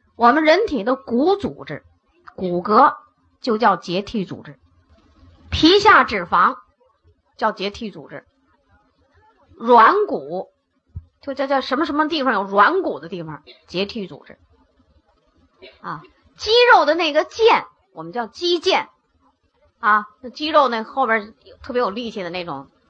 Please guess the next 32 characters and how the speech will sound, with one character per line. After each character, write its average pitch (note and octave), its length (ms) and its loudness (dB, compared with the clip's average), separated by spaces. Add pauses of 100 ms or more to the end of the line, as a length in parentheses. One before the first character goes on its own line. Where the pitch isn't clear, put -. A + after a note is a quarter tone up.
(300)
发 B3 120 0
白 F#3+ 180 -2
颜 G3 220 -2
色 F3 180 -4
的 D3+ 80 -4
啊， F#3 220 2
有 E3+ 40 -4
时 F3 40 -6
候 F#3 60 -6
我 F#3+ 40 -8
们 G#3+ 100 -10
看 A3+ 200 -8
动 D4 160 -2
物 G#3 80 -4
的 F#3 80 -6
时 F3+ 60 -4
候 E3 60 -2
能 D#3+ 100 -8
看， F3 200 -4
肌 E4+ 280 0
腱， E4 260 0 (380)
结 A#3 180 -2
缔 B3 180 -4
组 C#3+ 140 -14
织。 - 100 -20 (880)
血 A3 480 4
液， F4 340 4 (720)
结 G3+ 200 -4
缔 G#3 220 -6
组 E3+ 140 -18
织。 - 160 -20 (1700)
啊， G3+ 280 4